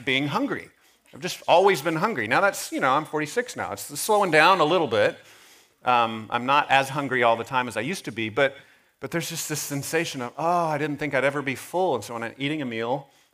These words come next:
I just celebrate that fullness. It feels so good, right? And then an hour later, it's gone again. Um, Jesus says that can be a, a major distraction. That, that can be a danger.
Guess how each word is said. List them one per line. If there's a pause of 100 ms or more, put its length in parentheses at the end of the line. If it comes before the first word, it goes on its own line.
(100)
I
just
celebrate
that
fullness.
It
feels
so
good, (180)
right? (800)
And
then
an
hour
later,
it's
gone
again. (340)
Um, (1200)
Jesus
says
that
can
be
a, (160)
a
major
distraction. (440)
That,
that
can
be
a
danger.